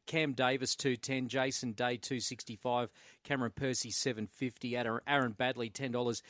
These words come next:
and Harrison Endicott, eleven dollars for the top Aussie.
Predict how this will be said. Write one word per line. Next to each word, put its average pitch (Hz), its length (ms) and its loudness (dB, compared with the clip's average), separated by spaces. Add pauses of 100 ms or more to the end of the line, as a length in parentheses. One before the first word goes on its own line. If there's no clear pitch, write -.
(220)
and 117 120 -2
Harrison 131 640 2
Endicott, 139 540 0 (340)
eleven 139 460 4
dollars 120 400 4
for 120 540 2
the 123 100 -6
top 127 300 0
Aussie. 131 440 0